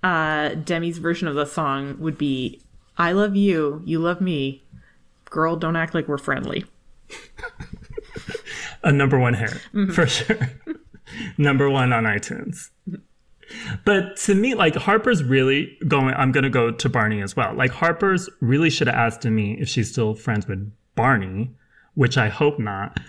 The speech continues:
Speaker 2: because she's a recovering addict and he's obviously still a crackhead.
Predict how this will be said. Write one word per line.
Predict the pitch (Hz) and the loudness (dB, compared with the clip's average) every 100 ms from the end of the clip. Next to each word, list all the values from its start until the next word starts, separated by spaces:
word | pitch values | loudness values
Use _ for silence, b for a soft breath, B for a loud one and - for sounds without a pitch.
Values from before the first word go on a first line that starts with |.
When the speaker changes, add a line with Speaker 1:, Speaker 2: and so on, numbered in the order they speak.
| B - | B -2
Speaker 2:
because | - 131 | 2 2
she's | - 156 165 | 2 2 2
a | 151 | 2
recovering | 127 139 117 117 | 0 0 0 0
addict | 127 135 113 110 - | 2 2 2 -2 -4
and | 120 | 0
he's | 113 147 | 0 0
obviously | 127 120 120 110 - 101 | 0 0 0 -2 -6 -8
still | - - 107 | -6 -4 -4
a | 95 | -2
crackhead. | - 98 - - - | -4 -4 -6 -12 -14